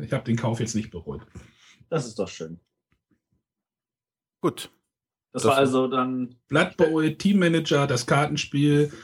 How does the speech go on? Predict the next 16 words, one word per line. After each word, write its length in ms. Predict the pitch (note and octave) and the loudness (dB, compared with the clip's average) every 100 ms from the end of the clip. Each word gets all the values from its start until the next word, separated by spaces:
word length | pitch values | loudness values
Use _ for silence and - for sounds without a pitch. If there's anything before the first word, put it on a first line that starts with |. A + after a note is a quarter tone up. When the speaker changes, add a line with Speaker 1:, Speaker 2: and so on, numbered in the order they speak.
| - _ _ | -20 _ _
Speaker 1:
von 500 | - B2+ B2 A#2+ - B2 | -4 0 2 0 -2 -2
Jay 400 | C#3 D3+ E3+ D3+ | 2 6 6 4
oder 240 | A#2+ A2+ | 2 0
Jason 440 | A#2+ C3+ C#3+ B2+ | 2 2 2 4
Little 560 | C3 D3 D3+ D3 C#3+ - - - | 4 4 4 4 2 -2 -12 -8
über 220 | C3+ B2+ | -2 2
den 140 | A#2 | 4
Heidelberger 500 | A#2+ A#2 A2+ G#2 F#2+ | 4 4 4 2 2
Spieleverlag 960 | - - C3 B2 A2 A2 G#2 G#2 - - | 0 0 0 2 4 6 4 4 0 -8
oder 300 | - G#2 F#2+ | -4 0 0
Fantasy 420 | F#2 F#2+ F#2 - D2 | 2 0 0 -2 -4
Flight. 380 | - D2+ - - - - - - - - _ _ _ - - - - - - _ _ _ | -4 -6 -8 -18 -20 -20 -20 -20 -20 -20 _ _ _ -18 -8 -8 -8 -16 -20 _ _ _
Viele 280 | - C3+ B2 | -2 4 4
Infos. 520 | G2 F#2+ C#2+ - - _ _ - - - - - - | 4 0 -4 -8 -12 _ _ -20 -20 -20 -20 -20 -8
Speaker 2:
Viele 320 | C3 A2+ G2 F#2+ - | -2 0 0 -2 -14
Infos. 360 | F2+ F2 E2+ | -14 -14 -16